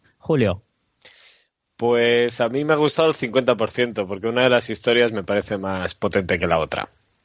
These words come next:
Speaker 1: Sí, ¿no?
Speaker 2: Eh,
Speaker 1: ¿Cuál te ha
Speaker 2: no,
Speaker 1: gustado
Speaker 2: eh,
Speaker 1: más?
Speaker 2: la del perro me parece un poco más flojita, la de toda la familia,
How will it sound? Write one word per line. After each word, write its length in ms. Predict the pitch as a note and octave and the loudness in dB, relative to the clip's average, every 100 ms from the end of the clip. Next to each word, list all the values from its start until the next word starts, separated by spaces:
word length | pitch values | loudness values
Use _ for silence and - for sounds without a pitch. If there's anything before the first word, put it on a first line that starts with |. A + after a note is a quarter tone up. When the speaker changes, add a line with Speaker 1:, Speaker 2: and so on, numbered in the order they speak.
| _ - - | _ -20 -18
Speaker 1:
Sí, 300 | - C3+ A#2 | -6 -2 0
¿no? 160 | A#2 | 0
Speaker 2:
Eh, 60 | F#3+ - | -2 -6
Speaker 1:
¿Cuál 180 | - D3+ | -2 0
te 40 | D#3 | 2
ha 40 | |
Speaker 2:
no, 40 | |
Speaker 1:
gustado 220 | D#3 D3+ C3+ | 2 2 0
Speaker 2:
eh, 20 | |
Speaker 1:
más? 320 | A#2 G#2+ - _ _ _ _ - | 0 -4 -10 _ _ _ _ -2
Speaker 2:
la 180 | A#2 | 0
del 180 | A#2 A2 | 2 0
perro 280 | B2+ B2+ B2 | 0 0 0
me 100 | A#2+ | 2
parece 240 | B2 B2 | 0 -2
un 80 | G#2 | -6
poco 220 | G#2 A2 | -10 -6
más 160 | G#2+ A#2 | -6 -6
flojita, 560 | - E3+ D#3+ D#3 G#3+ - _ _ _ - | -4 -2 0 0 0 -2 _ _ _ -16
la 200 | A#2 G#2 | -4 -4
de 80 | G2 | 2
toda 200 | B2 A#2+ | 4 4
la 80 | |
familia, 480 | A#2+ B2+ D3+ D3+ F3+ | 2 0 0 -2 -4